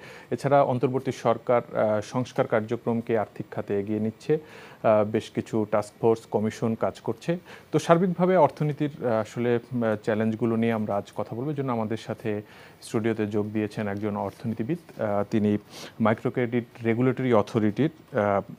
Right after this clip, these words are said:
এক্সিকিউটিভ ভাইস চেয়ারম্যান এবং অর্থনীতিবিদ, আহ, ডক্টর মোহাম্মদ হেলাল উদ্দিন। স্বাগত আপনাকে আমাদের স্টুডিওতে। আহ, শুরুতে একটু, আহ, আমি, আহ, বেশ কিছু চ্যালেঞ্জের কথা, আহ, বলছিলাম।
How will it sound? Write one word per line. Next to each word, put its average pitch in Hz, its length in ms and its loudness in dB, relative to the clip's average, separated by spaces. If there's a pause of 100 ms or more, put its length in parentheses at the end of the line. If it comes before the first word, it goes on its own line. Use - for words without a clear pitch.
(140)
এক্সিকিউটিভ 117 500 -2
ভাইস 104 220 -4 (120)
চেয়ারম্যান 113 380 0 (460)
এবং 104 160 0 (220)
অর্থনীতিবিদ, 110 580 -4
আহ, 104 480 -4 (100)
ডক্টর 107 220 -2
মোহাম্মদ 104 400 -4 (140)
হেলাল 113 260 0
উদ্দিন। 92 260 -10 (300)
স্বাগত 110 340 0
আপনাকে 107 340 -2
আমাদের 101 320 -4
স্টুডিওতে। 90 480 -10
আহ, - 1120 0
শুরুতে 151 300 4
একটু, 165 160 6
আহ, 135 220 2 (160)
আমি, 143 120 4
আহ, 117 420 2 (180)
বেশ 135 140 0
কিছু 135 180 -2
চ্যালেঞ্জের 123 540 4
কথা, 113 240 0
আহ, 104 340 -2
বলছিলাম। 107 520 0